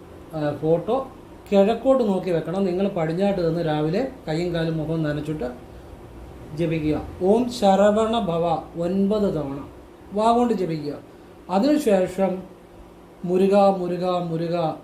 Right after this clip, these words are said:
അങ്ങനെ ഒൻപത് തവണ പറയുക. മതി. ഭഗവാൻ നിങ്ങളെ, നിങ്ങളുടെ മനസ്സ് ശുദ്ധമായിട്ട് വേണം ഇത് ചെയ്യാൻ. ഭക്തിയോടെ, ഭഗവാനുള്ള വിശ്വാസത്തോടെ ഇത്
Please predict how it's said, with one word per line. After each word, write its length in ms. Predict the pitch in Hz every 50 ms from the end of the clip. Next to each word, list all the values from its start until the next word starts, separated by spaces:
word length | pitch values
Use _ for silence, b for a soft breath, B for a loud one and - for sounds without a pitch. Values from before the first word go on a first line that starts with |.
| - - - -
അങ്ങനെ 220 | 151 151 160 170 165 156
ഒൻപത് 320 | 160 165 170 170 202 202 185 151
തവണ 220 | 165 151 151 156 156 143 143
പറയുക. 300 | 139 139 139 139 139 - - - - - - - - - - - -
മതി. 240 | 139 143 135 147 143 - - - - - - - - - -
ഭഗവാൻ 340 | 156 165 185 202 208 208 196 180 170
നിങ്ങളെ, 340 | 165 165 160 165 165 165 170 170 170 - -
നിങ്ങളുടെ 280 | 170 170 180 202 196 214 196 170
മനസ്സ് 380 | 165 170 180 202 196 196 - 240 208 -
ശുദ്ധമായിട്ട് 680 | - 180 170 165 160 156 220 233 233 247 247 240 220 214
വേണം 160 | 185 175 165 170
ഇത് 100 | 165 156 151 156
ചെയ്യാൻ. 300 | 151 151 165 185 202 208 202 - - - - - - - - - - - - - - -
ഭക്തിയോടെ, 580 | 156 151 - - - 220 220 208 202 196 190 180 180 180
ഭഗവാനുള്ള 440 | 160 143 147 165 190 196 196 196 196 170 160
വിശ്വാസത്തോടെ 480 | 156 - 202 202 196 202 202 202 196 180
ഇത് 80 | 175